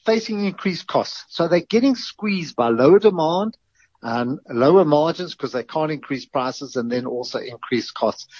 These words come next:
So we've seen the share come down from the heights that we saw about a year ago, uh, to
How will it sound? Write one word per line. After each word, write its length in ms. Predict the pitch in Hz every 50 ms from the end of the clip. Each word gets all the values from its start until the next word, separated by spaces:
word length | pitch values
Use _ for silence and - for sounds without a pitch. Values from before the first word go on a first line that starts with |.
| - _
So 160 | - - 165
we've 180 | 160 175 165 -
seen 240 | - - 262 285
the 100 | 254 220
share 280 | - - - 190 196 185
come 240 | - - 170 151 143
down 240 | 139 143 143 143 135
from 180 | - 139 127
the 100 | 117 104 92
heights 400 | - - 175 196 175 - - -
that 140 | 135 117 -
we 80 | 135 120
saw 200 | - - 160 143
about 260 | 127 - 123 120 120
a 80 | 120 120
year 280 | 117 120 143 190 233 254
ago, 320 | 202 - - - 107 113 - - _ _ _ _ _ _ _ _
uh, 360 | 131 123 123 120 120 120 113 -
to 100 | - -